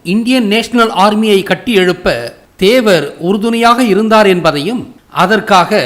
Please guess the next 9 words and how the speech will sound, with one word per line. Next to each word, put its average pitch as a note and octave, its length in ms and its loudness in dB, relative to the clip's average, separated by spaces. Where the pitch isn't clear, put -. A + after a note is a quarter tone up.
தேவரை G#3 440 2
பல G3+ 260 2
முறை G#3+ 300 2
தேசிய B3 400 0
பாதுகாப்பு G#3+ 520 2
சட்டத்தில் F3+ 580 -4
இந்திய A#3 420 0
யூத G3+ 420 0
அரசாங்கம் F3+ 600 0